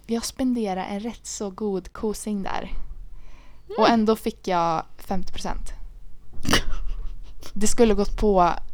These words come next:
Speaker 1: hold your horses.
Speaker 2: Tre tusen.
Speaker 1: Yes, det skulle gå på
Speaker 2: Mm.
Speaker 1: tretusen. Och jag fick det
Speaker 2: För
Speaker 1: för
Speaker 2: underkläder, vad köpte
Speaker 1: Mm.
Speaker 2: du?
Speaker 1: Jag
Speaker 2: Mer
Speaker 1: köpte
Speaker 2: än
Speaker 1: tre stycken B H och två trosor. Men de är ju så här, de är ju så bra gjorda.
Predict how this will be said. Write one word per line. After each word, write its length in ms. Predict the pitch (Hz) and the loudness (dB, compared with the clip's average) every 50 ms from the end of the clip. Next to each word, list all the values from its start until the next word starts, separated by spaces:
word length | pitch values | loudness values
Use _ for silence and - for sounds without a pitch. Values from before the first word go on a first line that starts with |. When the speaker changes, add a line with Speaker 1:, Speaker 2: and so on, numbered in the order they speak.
| - - - - - - - - - - - - - - - - | -6 -8 -10 -14 -14 -4 0 2 2 2 2 0 0 -2 -4 -2
Speaker 1:
hold 300 | 196 214 220 208 190 185 | 0 2 2 2 2 2
your 240 | 180 175 170 170 | 0 0 0 -2
horses. 640 | 180 180 - - 185 - - - - - - - - - | -2 -4 -4 -4 -4 -6 -8 -8 -8 -8 -10 -12 -10 -8
Speaker 2:
Tre 160 | - - - | -6 -6 -6
tusen. 340 | - - - - - - - - - - - - - - - - - - - | -6 -6 -6 -6 -2 0 0 2 2 0 0 0 0 0 -2 -2 -4 -6 -4
Speaker 1:
Yes, 240 | 175 180 180 - - | -4 -4 -2 -4 -2
det 120 | - 196 | -2 -2
skulle 160 | - - 180 180 | -2 0 -2 -2
gå 60 | 180 | -2
på 60 | 175 165 | -2 -2
Speaker 2:
Mm. 120 | 160 170 | -4 -4
Speaker 1:
tretusen. 540 | - 170 - - - 165 - - - - - - - - - - - - - - | -6 -6 -6 -6 -6 -6 -6 -6 -8 -6 -6 -4 -2 -4 -4 -4 -8 -12 -12 -10
Och 140 | - - 196 | -4 0 2
jag 200 | 190 180 180 180 | 4 4 2 0
fick 200 | - 185 - - | -2 -8 -8 -8
det 60 | - | 2
Speaker 2:
För 120 | - 196 175 | 6 6 6
Speaker 1:
för 160 | 175 190 208 | 8 6 6
Speaker 2:
underkläder, 680 | 220 202 185 165 160 156 - 175 160 160 160 170 185 175 | 6 4 4 0 -2 -4 0 2 2 2 2 2 2 0
vad 120 | 170 165 | 0 0
köpte 200 | - - 170 190 | 0 -2 -2 -2
Speaker 1:
Mm. 180 | 202 190 185 165 | 0 2 2 4
Speaker 2:
du? 140 | 180 180 175 - - - | 4 2 0 -2 -4 2
Speaker 1:
Jag 140 | 214 220 | 4 4
Speaker 2:
Mer 80 | 202 170 | 4 4
Speaker 1:
köpte 200 | 165 156 160 156 | 2 2 2 0
Speaker 2:
än 60 | 156 | 0
Speaker 1:
tre 220 | - 247 247 240 233 | -2 -2 -2 -2 -2
stycken 260 | - 220 202 196 190 | -4 -8 -8 -8 -6
B 120 | 185 180 170 | -4 -2 -2
H 160 | 170 165 165 | -2 -2 -2
och 80 | 165 | -4
två 140 | - - 165 | -6 -8 -10
trosor. 400 | 160 - 170 175 - - - - - _ _ _ _ _ _ _ - - | -10 -10 -12 -12 -12 -14 -14 -16 -18 _ _ _ _ _ _ _ -20 -4
Men 160 | - 202 214 | 2 2 6
de 160 | 202 226 226 233 | 8 8 8 8
är 180 | 233 214 196 | 6 6 6
ju 160 | 196 208 220 | 4 4 2
så 160 | 214 - - 208 | 2 2 0 0
här, 240 | 202 185 175 180 | 0 0 0 0
de 160 | 208 196 202 202 | -2 -2 -2 -2
är 40 | |
ju 60 | 208 196 | -2 -2
så 360 | - - - 233 220 208 208 | -2 0 2 4 4 4 2
bra 220 | 196 208 185 190 | 2 0 -2 -2
gjorda. 380 | 196 202 202 208 - 196 196 | -2 -4 -4 -4 -4 -4 -4